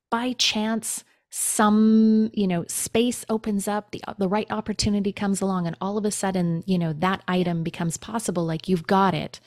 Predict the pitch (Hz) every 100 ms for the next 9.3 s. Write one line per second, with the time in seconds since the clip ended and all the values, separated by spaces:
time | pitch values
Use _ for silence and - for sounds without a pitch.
0 | - - 175 165 - - _ _ _ _
1 | _ - - 185 165 165 - _ 185 202
2 | 208 202 196 185 190 220 226 220 - -
3 | 180 170 165 160 156 143 147 - _ 240
4 | 185 180 160 - - - - _ _ _
5 | _ _ _ _ _ 190 190 196 190 202
6 | 220 202 208 190 190 196 180 185 185 185
7 | 214 240 214 214 190 - 180 175 180 156
8 | 160 - - 175 175 165 160 160 - 151
9 | 139 175 156